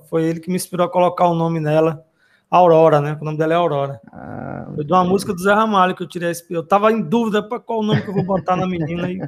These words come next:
Speaker 1: foi bem na hora que tocou no rádio aquela, a música do Beira, Beira-Mar, né?
Speaker 2: Beira-Mar. Apenas
Speaker 1: Tem uma parte
Speaker 2: apanhei na Beira-Mar.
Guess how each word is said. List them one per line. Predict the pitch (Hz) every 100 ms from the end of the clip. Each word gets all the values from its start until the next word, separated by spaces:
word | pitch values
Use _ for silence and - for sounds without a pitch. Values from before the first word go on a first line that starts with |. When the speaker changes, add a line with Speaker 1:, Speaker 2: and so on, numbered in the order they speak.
| - - -
Speaker 1:
foi | -
bem | 160 220
na | 233
hora | 233
que | 233
tocou | 220 214
no | 214
rádio | 160 175 196 196
aquela, | 196 190 185 151 151
a | -
música | 156 160 156 160
do | 143 147 143 _ _ _ _
Beira, | 135 156 175 165
Beira-Mar, | 160 160 170 151 143 139
né? | 147 156
Speaker 2:
Beira-Mar. | 139 143 135 120 117 113 110 110
Apenas | - 110 135 156 160
Speaker 1:
Tem | 165
uma | 165
parte | 175 165 175
Speaker 2:
apanhei | 175 170 160
na | 147 151
Beira-Mar. | 170 196 185 160 156 160 147 139